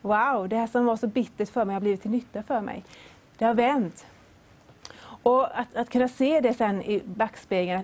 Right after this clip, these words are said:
det man har varit med om, att ja, det var tufft. Men Gud är trofast. Gud var med. Och jag har vuxit så igenom, igenom min tro. Och jag har, jag, jag skulle inte vilja vara utan den här tuffa perioden, för det förvandlade mig.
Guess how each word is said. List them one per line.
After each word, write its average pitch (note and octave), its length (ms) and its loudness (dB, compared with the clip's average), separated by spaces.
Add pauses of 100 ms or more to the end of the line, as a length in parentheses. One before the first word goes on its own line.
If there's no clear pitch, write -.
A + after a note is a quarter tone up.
det F#3+ 160 -2
man F#3+ 100 -2
har F#3 40 0
varit F#3+ 140 -4
med F3 220 -4
om, E3 100 -4
att F3 140 -6 (920)
ja, F#3 200 2
det F3+ 100 0
var F#3 140 0
tufft. - 520 -16 (240)
Men F#3 200 -6 (140)
Gud A3 340 0
är A#3 60 4
trofast. - 580 -8 (220)
Gud A3+ 260 0
var B3+ 120 4
med. G3 280 -2 (720)
Och G#3 120 2
jag G3+ 80 4
har F#3+ 80 2
vuxit G#3 440 -6
så G3+ 420 0
igenom, E3+ 600 -4
igenom F3+ 420 -4
min E3 120 -8
tro. G#3 340 -6 (420)
Och G3 80 2
jag G3 100 4
har, G3 400 2 (800)
jag, G#3+ 320 0 (120)
jag A3 80 -2
skulle B3 180 2
inte G#3 140 -2
vilja G3 160 0
vara G3+ 100 0
utan A#3+ 560 0
den A#3 100 2
här F3+ 160 -4 (160)
tuffa G3+ 260 -8
perioden, F3+ 520 -8 (360)
för A3 120 -6
det F#3+ 80 0
förvandlade F3 500 -4
mig. G3 300 -6